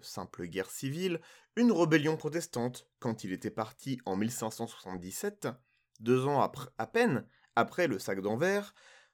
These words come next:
on voit bien aujourd'hui deux États différents en compétition brutale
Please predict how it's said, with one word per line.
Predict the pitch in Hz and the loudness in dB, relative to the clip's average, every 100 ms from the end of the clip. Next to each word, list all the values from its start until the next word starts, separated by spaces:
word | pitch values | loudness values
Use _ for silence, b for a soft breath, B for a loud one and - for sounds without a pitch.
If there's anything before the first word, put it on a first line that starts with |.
| _ - | _ 0
on | 190 | 4
voit | 170 | 8
bien | 143 143 135 - | 8 6 4 2
aujourd'hui | 90 98 101 113 180 214 _ _ _ _ | -2 -2 -2 -2 -2 -2 _ _ _ _
deux | 120 143 214 | 0 4 4
États | 143 139 | 4 2
différents | 120 104 98 87 117 139 - | 0 -2 -4 0 0 -2 -4
en | 143 | -4
compétition | - 107 107 101 - 98 - | -4 -6 -8 -12 -8 -8 -8
brutale | - 101 110 104 180 196 | -8 -2 -2 0 -2 -2